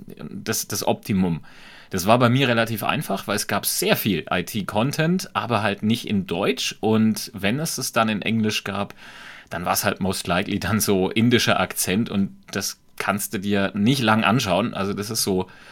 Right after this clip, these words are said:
dann schwierig zuzuhören, wenn du das jetzt nicht gewohnt bist. Und damals gab's halt in meinem Umfeld relativ wenig bis gar keinen. Noch immer ist das eigentlich relativ wenig und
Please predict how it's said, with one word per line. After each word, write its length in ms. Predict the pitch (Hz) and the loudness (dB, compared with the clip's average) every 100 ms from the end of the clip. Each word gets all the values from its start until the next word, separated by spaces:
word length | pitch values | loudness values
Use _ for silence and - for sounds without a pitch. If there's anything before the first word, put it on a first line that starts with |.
| - - - | -20 -12 -2
dann 260 | 95 95 | 0 0
schwierig 460 | - 127 175 123 - | 2 6 8 6 2
zuzuhören, 580 | 185 196 104 90 78 - - | -2 0 0 0 -2 -6 -10
wenn 240 | 98 98 | -2 0
du 100 | 98 | 0
das 200 | 101 98 | 0 -2
jetzt 180 | 104 - | -2 -4
nicht 160 | 98 - | -6 -6
gewohnt 320 | 85 87 85 | -4 -2 0
bist. 320 | 110 - - _ _ _ _ _ _ _ - - | 0 -2 -6 _ _ _ _ _ _ _ -10 -2
Und 120 | 104 | 2
damals 300 | 92 113 - | 2 2 0
gab's 240 | 95 - | -4 0
halt 220 | 104 104 | 0 0
in 100 | - | -2
meinem 260 | 90 92 113 | -2 0 0
Umfeld 420 | 107 110 107 98 | -2 0 0 0
relativ 440 | 92 95 95 92 92 | 0 -2 -4 -8 -6
wenig 340 | 82 110 - | -6 -6 -8
bis 160 | - - | -8 -8
gar 160 | 85 | -8
keinen. 340 | - 135 214 - - - - - - | -2 -2 -2 -6 -20 -20 -20 -14 -2
Noch 160 | 101 | -2
immer 260 | - 123 135 | 0 0 0
ist 180 | 139 - | -2 -4
das 140 | 127 | 0
eigentlich 380 | 98 120 110 104 | 0 2 0 0
relativ 440 | 101 104 110 101 | -2 -2 -4 -6
wenig 440 | 98 101 104 101 - | -2 0 2 -2 -4
und 520 | - 98 95 92 - | 2 4 4 2 -2